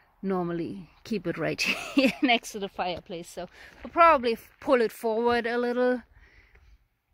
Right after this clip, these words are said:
away from the fireplace, but we haven't used that in quite a while, so that would be the only thing I would do, pull the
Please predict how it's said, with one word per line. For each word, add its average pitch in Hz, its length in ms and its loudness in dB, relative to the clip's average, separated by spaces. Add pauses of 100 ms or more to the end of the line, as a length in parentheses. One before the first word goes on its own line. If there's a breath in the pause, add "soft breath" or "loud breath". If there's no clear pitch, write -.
(340)
away 208 280 -2
from 214 240 -4
the 214 60 -6
fireplace, 214 580 0
but 165 140 -12
we 214 120 -6
haven't 196 340 -8
used 185 320 -2
that 190 220 -4
in 196 120 -6
quite 185 320 -6
a 185 60 -6
while, 185 400 -8
so 214 300 -6 (1300 loud breath)
that 254 140 2
would 240 160 0
be 233 120 -2
the 214 120 2
only 233 320 0
thing 226 200 -4
I 214 100 0
would 214 220 -4
do, 214 260 0
pull 208 360 -4
the 196 320 -2